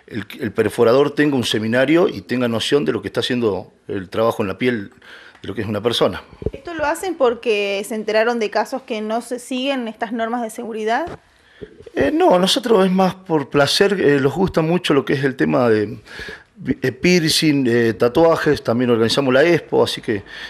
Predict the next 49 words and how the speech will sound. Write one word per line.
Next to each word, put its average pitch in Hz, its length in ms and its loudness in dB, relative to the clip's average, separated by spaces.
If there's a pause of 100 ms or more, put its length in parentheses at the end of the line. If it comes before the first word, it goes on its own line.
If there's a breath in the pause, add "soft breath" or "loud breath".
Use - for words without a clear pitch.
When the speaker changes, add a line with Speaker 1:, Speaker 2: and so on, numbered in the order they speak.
Speaker 1:
estamos 127 300 0
metidos 123 300 2
en 113 60 -4
todo 135 160 4
este 123 160 -2
mundo 151 280 0
y 123 40 2
ya 143 140 2
es 120 80 -2
el 117 120 -4
quinto 135 320 -2
que - 80 -10
estamos 127 260 -2
organizando 131 760 2
y, - 20 -8
y 104 80 -14 (400 loud breath)
bueno, 139 260 0 (120)
sería - 320 -2
por 127 120 0
ese 127 160 -2
motivo, 123 400 0
les 101 80 -6
gusta 120 460 -2 (180)
mucho 160 480 0
y 135 60 2
bueno, 120 200 0
y - 20 -10
tenemos 120 320 -4
el 110 80 2
apoyo 127 300 0
de 117 40 0
ciertos 120 380 -4
chicos, - 260 -6
así 113 160 -6
que 113 240 -6 (840 loud breath)
vamos 120 220 2
metiendo 117 580 0 (260 loud breath)
más 117 220 -2
chi-, - 140 -12
vamos 127 300 4
agregando 120 400 4
más 123 120 2
gente 123 280 0
también 117 340 0
de 117 80 -2
la, 110 80 -2
de 101 300 -6
la 98 80 -2
ciudad 120 400 2